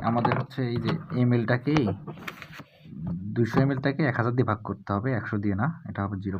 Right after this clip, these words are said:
পয়েন্ট টু, আহ, জিরো পয়েন্ট টু হবে, তাহলে আমাদের আসবে একুশ দশমিক শূন্য চার, এত আসবে। তাহলে দ্বিতীয় গ্যাসে আমরা কি পেলাম? আণবিক ভর একুশ দশমিক শূন্য চার। এখন আমরা ব্যাপন হারের তুলনা করব। ব্যাপন হারের তুলনা করার জন্য আমরা জানি, তাহলে আমরা জানি,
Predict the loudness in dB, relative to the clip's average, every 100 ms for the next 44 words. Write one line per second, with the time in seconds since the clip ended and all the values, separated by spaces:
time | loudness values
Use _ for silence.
0 | -2 -2 -2 -4 -4 -6 -16 -20 -20 _
1 | -4 -2 -2 0 -2 -2 -4 -4 -4 -4
2 | -4 -2 -2 -2 -2 0 0 0 -2 -2
3 | -2 -2 -2 -4 -4 -4 -2 -2 -2 -4
4 | -4 -4 -4 -2 0 -2 -12 _ -20 -20
5 | _ _ -6 -4 -2 -4 -4 -8 -14 -18
6 | _ -20 -6 -2 2 0 2 2 4 2
7 | 2 2 0 2 4 6 6 4 4 4
8 | 4 -2 _ -20 -20 -20 _ _ -2 0
9 | 2 2 2 2 0 -2 2 4 6 4
10 | 0 0 4 4 6 4 4 2 2 0
11 | 2 4 6 4 0 -2 -4 -18 -20 -20
12 | -10 -2 2 2 4 4 4 2 4 4
13 | 4 2 4 4 2 -6 -2 2 4 4
14 | 4 4